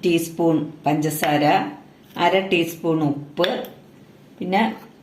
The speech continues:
കുറച്ച് മിന്റ്, മിന്റ് ലീവ്സ് കുറച്ചെടുത്തിട്ടുണ്ട്, മൂന്ന് ഗ്ലാസ് വെള്ളം, ഐസ് ഉണ്ട്, പിന്നെ കശകശ അതുമുണ്ട്. നമുക്ക്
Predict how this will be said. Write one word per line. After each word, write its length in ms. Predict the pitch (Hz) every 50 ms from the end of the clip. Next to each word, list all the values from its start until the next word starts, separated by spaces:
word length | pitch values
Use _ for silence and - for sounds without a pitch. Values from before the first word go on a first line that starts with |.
| - -
കുറച്ച് 420 | 202 190 190 190 - - - - 214 202
മിന്റ്, 300 | 190 185 175 160 151 - - - - - - - - - - - 185
മിന്റ് 260 | 190 196 196 185 160 156
ലീവ്സ് 380 | 147 131 135 - - - 127 - - - - - - - - 190
കുറച്ചെടുത്തിട്ടുണ്ട്, 880 | 170 165 - - - 170 147 147 - 165 147 151 147 147 147 165 202 302 294 - - - - - - - - - 190 190
മൂന്ന് 260 | 190 202 208 202 190 170
ഗ്ലാസ് 280 | 175 165 160 151 151 - 160 156
വെള്ളം, 440 | 143 139 139 139 143 147 156 180 247 - - - - - - - - - - - - - - - - - - - - - - - - - - - - - - - - - - - - - 170 170
ഐസ് 260 | 185 175 - - - - 160 127
ഉണ്ട്, 260 | 123 117 113 139 156 294 - - - - - - - - -
പിന്നെ 260 | 185 175 180 196 294 - - - - - - - - - - - - - -
കശകശ 520 | 175 170 - - 185 175 180 151 135 - - - - - - - - - - - - - - - - - - 165 170
അതുമുണ്ട്. 420 | 156 160 147 127 117 - - - - - - - 190
നമുക്ക് 320 | 185 185 175 - 208 214